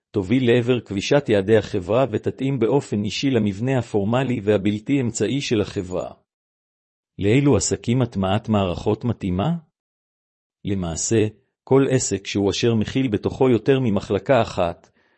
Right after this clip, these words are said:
יקבל ייעול מיטבי ושדרוג רציני בעזרת הטמעת מערכות מקצועית.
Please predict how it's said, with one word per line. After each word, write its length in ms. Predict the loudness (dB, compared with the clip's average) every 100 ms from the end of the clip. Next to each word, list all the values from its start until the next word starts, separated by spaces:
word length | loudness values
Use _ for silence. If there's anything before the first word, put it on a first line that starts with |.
| _ -6
יקבל 420 | -4 0 4 4
ייעול 280 | 4 2 4
מיטבי 520 | 2 2 0 0 0
ושדרוג 520 | 0 -4 -2 -2 0
רציני 460 | -2 -2 -2 -2 2
בעזרת 460 | 2 4 2 0 0
הטמעת 440 | -2 -2 -2 -2
מערכות 560 | -2 -2 -2 -2 -2 -4
מקצועית. 800 | -8 -4 -2 -2 -6 -14 -20